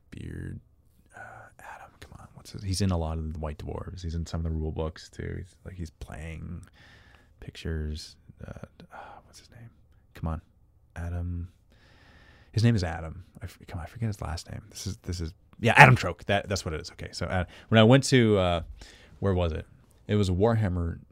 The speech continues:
It wasn't Warhammer World. It was a games day. I met him at games day a number of years ago 'cause he was at one of the games days. And I talked to him, you know, and I, to be absolutely honest,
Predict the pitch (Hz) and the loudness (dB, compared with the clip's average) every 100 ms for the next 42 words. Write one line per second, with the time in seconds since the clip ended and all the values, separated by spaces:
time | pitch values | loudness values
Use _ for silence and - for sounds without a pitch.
0 | _ _ 110 104 135 151 127 120 120 104 | _ _ 6 6 8 4 4 4 4 2
1 | 92 92 76 78 - - - 92 92 87 | 2 2 2 0 -4 -14 -8 -6 -2 0
2 | 85 85 - 82 - 85 85 76 - 73 | -2 -4 -6 -8 -4 -2 0 -2 -6 -10
3 | 80 85 98 113 101 - 82 82 - 82 | -4 2 4 4 2 0 -2 -2 -4 -6
4 | 85 85 90 95 98 87 82 82 90 82 | -4 0 2 4 4 0 -4 -8 -8 -8
5 | 92 90 87 90 85 90 90 85 82 80 | -8 -8 -6 -4 -4 -4 -6 -4 -6 -6
6 | 82 80 92 - 78 92 - - - - | -8 -12 -12 -12 -12 -12 -16 -20 -20 -20
7 | - - - - 101 101 90 80 85 78 | -20 -20 -18 0 2 4 2 0 -4 -4
8 | 90 98 98 82 87 104 120 113 - 110 | -4 -6 -6 -4 -2 2 4 2 0 4
9 | 120 120 - 92 87 87 82 | 4 4 0 -2 0 0 -2